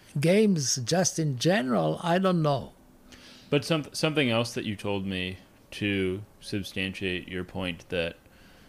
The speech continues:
Speaker 2: philosophy is not about answering questions is that all philosophical programs have failed. So, whereas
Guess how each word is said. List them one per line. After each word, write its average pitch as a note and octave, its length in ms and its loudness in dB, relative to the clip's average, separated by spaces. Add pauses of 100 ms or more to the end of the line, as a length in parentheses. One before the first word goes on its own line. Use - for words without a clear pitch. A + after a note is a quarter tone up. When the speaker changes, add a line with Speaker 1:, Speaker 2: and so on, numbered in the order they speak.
(540)
Speaker 2:
philosophy G2 580 -2
is F#2 140 -4
not F2+ 180 -2
about F2 360 -2
answering F2 460 -6
questions F2+ 600 -6 (340)
is G#2+ 200 -2
that G#2 320 2 (220)
all A#2+ 260 4
philosophical G#2+ 800 -2
programs F#2+ 640 -2
have F2+ 180 -4
failed. G2+ 500 -4 (1800)
So, A2 520 4
whereas B2 320 6